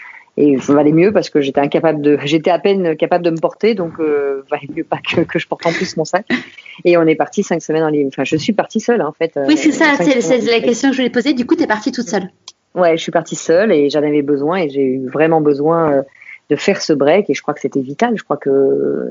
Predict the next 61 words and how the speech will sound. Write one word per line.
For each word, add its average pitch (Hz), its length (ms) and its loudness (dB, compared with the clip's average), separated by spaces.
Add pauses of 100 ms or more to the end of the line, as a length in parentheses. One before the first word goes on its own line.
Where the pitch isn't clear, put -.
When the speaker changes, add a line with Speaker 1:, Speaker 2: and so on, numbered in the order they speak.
(160)
Speaker 1:
il - 80 -2
fallait 170 240 2
que 160 60 0
je 147 80 2
parte. 143 320 -2 (580)
Et, 170 300 4
et - 20 2
je - 80 -4
crois 294 140 -2
que 294 40 -12
c'est 269 100 0
ce - 80 -14
qui 233 100 -2
m'a 214 120 2
sauvé 214 260 0
la 208 120 2
vie, 214 180 0
vraiment, 190 380 0
parce 170 200 -4
que, 170 280 2 (480)
parce 170 160 0
que 196 80 -2
ça 185 140 0
m'a 170 120 2
sauvé 220 320 2
en 202 80 2
tout 190 140 -4
cas 190 220 2
de, 160 160 0
de, 147 160 -2
de, 143 260 -2
de, 139 160 0
de 139 140 0
cette 160 200 0
chute - 280 -4
profonde. 196 500 0
Et, 170 60 4
et, 143 300 2
et, 143 360 0
et 147 60 0
si - 100 -16
tu - 140 -2
veux, 226 100 4
ça 202 140 0
a - 20 4
été 156 320 2
assez 180 460 2
radical 165 480 -2
parce - 180 -8
que 151 140 -6
c'était, 143 400 -2
euh, 127 100 -4
physiquement 160 460 -2
difficile, 202 480 -2
hein. 156 100 2
Les 151 140 0
températures, 143 560 -4
c'est 139 140 -2
moins 147 180 2
vingt-cinq, 147 560 0
euh, 131 240 4